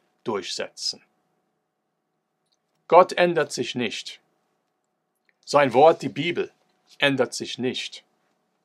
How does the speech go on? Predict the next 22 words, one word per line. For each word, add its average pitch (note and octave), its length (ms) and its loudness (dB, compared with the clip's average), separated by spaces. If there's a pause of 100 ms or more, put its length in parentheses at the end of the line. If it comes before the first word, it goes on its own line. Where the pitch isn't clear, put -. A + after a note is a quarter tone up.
(140)
Sein C3+ 260 0
Gesetz B2+ 680 0 (280)
ändert G#2+ 680 -2
sich G2 320 -14
nicht. - 420 -12 (1300)
Unser F3+ 540 4
Potenzial, D#3 880 2 (380)
eines D#3+ 300 2
Tages D3 440 -2
Gott G3 240 -2
zu - 140 -8
sein, F#2 380 0 (760)
ändert G2+ 400 -2
sich - 280 -12
nicht. - 460 -14 (1080)
Der F3 100 4
Mensch G#3 260 2
versucht, F#3 480 4
das D3+ 160 -2
alles E3+ 380 0
zu - 120 -6
ändern. E3+ 420 -4